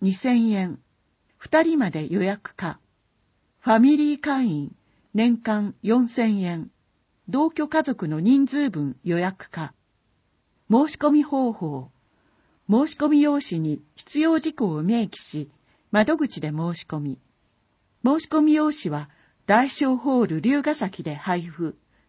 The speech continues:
またはホームページからダウンロード。問い合わせ、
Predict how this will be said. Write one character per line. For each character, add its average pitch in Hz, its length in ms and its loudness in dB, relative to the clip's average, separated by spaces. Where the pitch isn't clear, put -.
ま 220 140 2
た 294 140 -2
は 190 180 -2
ホ 269 160 2
ー - 20 4
ム 311 160 2
ペ 302 200 -2
ー 254 40 -2
ジ 180 120 -12
か 170 120 -8
ら 151 160 -6
ダ 180 220 -2
ウ 220 100 4
ン 240 120 6
ロ 226 200 0
ー 165 60 -8
ド。 131 180 -12
問 240 220 4
い 226 40 4
合 202 100 2
わ 202 140 -2
せ、 175 300 -8